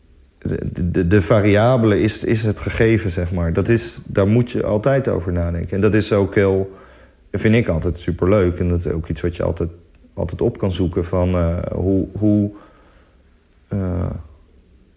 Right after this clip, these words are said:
de keynote aan zich is ook weer een verhaal. Of als ik jou een mailtje stuur en, eh, waar ik het allemaal, waar ik bijvoorbeeld, eh, de presentatie in deel, dat is ook een,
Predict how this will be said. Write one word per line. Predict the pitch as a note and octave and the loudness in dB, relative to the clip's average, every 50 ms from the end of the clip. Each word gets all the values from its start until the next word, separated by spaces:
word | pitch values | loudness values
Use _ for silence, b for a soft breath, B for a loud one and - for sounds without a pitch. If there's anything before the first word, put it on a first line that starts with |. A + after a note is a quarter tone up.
| _ | _
de | - - F2+ - G2+ F#2+ E2+ | -8 -6 -2 0 0 0 0
keynote | E2 - A#2 A2+ G#2+ G#2 G2 F#2+ G2 | 0 0 2 4 4 4 2 2 0
aan | F#2 F2+ | 0 2
zich | F#2+ A2 A#2+ - - | 4 4 2 2 0
is | F#2+ G#2 | 0 0
ook | G#2 A#2+ B2 | 0 2 2
weer | A#2 G2+ F#2 | 2 2 0
een | F2+ | 0
verhaal. | F2 F2 F#2+ F#2 F2+ F2 E2+ E2 E2 | -2 -4 -4 -2 -2 -2 -2 -2 -2
Of | E2+ F2+ E2+ F#2 | -4 -4 -2 -2
als | F#2+ F#2 G2 | -2 -2 -2
ik | F#2 | -2
jou | F2+ G2 F#2+ F#2+ F#2 | 0 0 0 0 0
een | F#2+ | 0
mailtje | G2 G2+ G#2+ A2+ - - | 2 2 2 0 -2 -6
stuur | - - - F#2 F2+ F#2 F#2+ F#2 | -10 -4 -2 0 0 0 0 -2
en, | F2+ F2+ F#2 F#2 E2 - B B B B B B B | -2 -4 -4 -6 -8 -10 B B B B B B B
eh, | - - F#2 F#2 F2+ F2+ F2+ F2+ F2+ F2 | -10 -8 -6 -4 -4 -2 -2 -4 -4 -4
waar | F2 - F#2+ F#2 F2+ F2+ | -2 -2 0 0 0 0
ik | F2 F2 | -2 -2
het | - F2 D#2+ - - - | -4 -6 -6 -8 -8 -8
allemaal, | - F#2+ G2 F#2+ F#2 F2+ E2+ - - - - - - - - F2 | -4 -2 0 0 0 0 -2 -4 -6 -8 -12 -12 -10 -8 -6 -4
waar | - F#2+ F#2 F2 | 0 0 0 0
ik | F2 | 0
bijvoorbeeld, | F#2+ F2+ F2+ F#2 F2+ F#2 F2+ E2 - | -2 -2 0 0 0 0 0 -2 -2
eh, | F2+ F2 F2 F2 F2 F2 F2 - - - - | 0 0 0 0 0 -2 -4 -4 -6 -8 -8
de | - - - - F2+ | -10 -8 -8 -4 0
presentatie | G#2+ G#2 F#2 - - F#2+ F2 - - F2+ | 2 2 2 2 0 0 0 0 -2 0
in | E2+ | 2
deel, | G#2 G#2+ G#2 F#2+ | 4 4 4 4
dat | E2+ F#2+ E2 | 2 0 0
is | F#2 G#2 | 0 0
ook | B2 C3 - - | 0 0 0 -2
een, | A2+ A2+ A2+ G#2+ | -2 -2 -4 -6